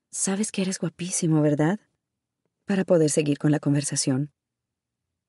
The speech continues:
Apuesto a que los demás lo odian. Tiene el físico de rufián rico en una película para adolescentes de los ochenta. Ese que abusa del inadaptado sensible.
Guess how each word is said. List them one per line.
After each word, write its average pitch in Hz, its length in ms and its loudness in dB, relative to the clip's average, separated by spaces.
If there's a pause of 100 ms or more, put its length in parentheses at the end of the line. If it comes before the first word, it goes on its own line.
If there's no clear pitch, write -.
(440)
Apuesto 220 320 -2
a 247 40 -4
que 233 100 0
los 180 140 0
demás 160 300 2
lo 165 140 4
odian. 143 420 -2 (1000)
Tiene 190 180 2
el 185 80 0
físico - 420 -2
de 151 100 2
rufián 165 500 2
rico 160 360 -2
en 139 80 4
una 139 140 2
película 139 480 0
para 131 240 -2
adolescentes 131 720 -2
de - 60 -4
los 139 160 -6
ochenta. - 520 -8 (720)
Ese 196 200 2
que 247 100 2
abusa 214 260 2
del 214 160 4
inadaptado 165 580 2
sensible. 151 680 -2